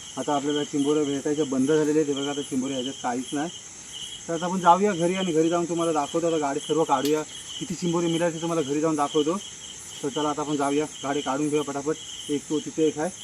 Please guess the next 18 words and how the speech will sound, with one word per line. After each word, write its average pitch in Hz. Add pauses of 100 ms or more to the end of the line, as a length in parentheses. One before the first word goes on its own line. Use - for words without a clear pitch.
(140)
त्याला 139
पण 147
काढून 143
घेऊ. 143 (1200)
मित्रांनो, 160
शेवटपर्यंत 151 (120)
पूर्ण 156
व्हिडिओ 160
बघा. 151
आज 143
चिंबोऱ्या 147
भरपूर 131
मिळाल्या 143
आहेत 147
मित्रांनो, 147 (580)
मस्त 143
चिंबोऱ्या 151
आहेत. 165